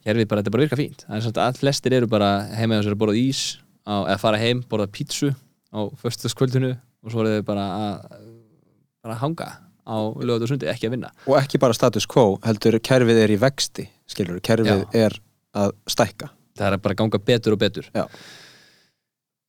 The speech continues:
Speaker 1: Mér finnst snjallsíminn, hann skemmir það.
Speaker 2: Mhm.
Speaker 1: Af því að, eins og við vorum að tala um áðan, að ve-, vinna heima og vera heima hjá sér í vinnunni, að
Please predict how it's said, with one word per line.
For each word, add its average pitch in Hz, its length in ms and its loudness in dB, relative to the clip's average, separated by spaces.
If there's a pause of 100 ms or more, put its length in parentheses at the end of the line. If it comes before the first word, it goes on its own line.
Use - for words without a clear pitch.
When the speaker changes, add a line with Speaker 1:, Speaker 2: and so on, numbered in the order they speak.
Speaker 1:
Mér 113 120 0
finnst 110 260 -2
snjallsíminn, 127 840 2 (720)
hann 113 120 -8
skemmir 151 880 0 (320)
það. - 380 -10 (220)
Speaker 2:
Mhm. 92 240 -10 (140)
Speaker 1:
Af 104 120 -10
því 107 100 -2
að, 104 200 0 (400)
eins 117 120 -6
og 120 40 -2
við 113 40 2
vorum 110 160 -2
að - 80 -10
tala 131 160 0
um 120 120 0
áðan, 98 340 0
að 101 320 -2
ve-, 110 220 0
vinna 123 260 -2
heima 104 460 -2 (840)
og 98 80 -6
vera 107 180 2
heima 127 360 0
hjá 101 120 -2
sér 101 180 -2
í 98 40 -2
vinnunni, 90 280 -4 (920)
að 98 440 -4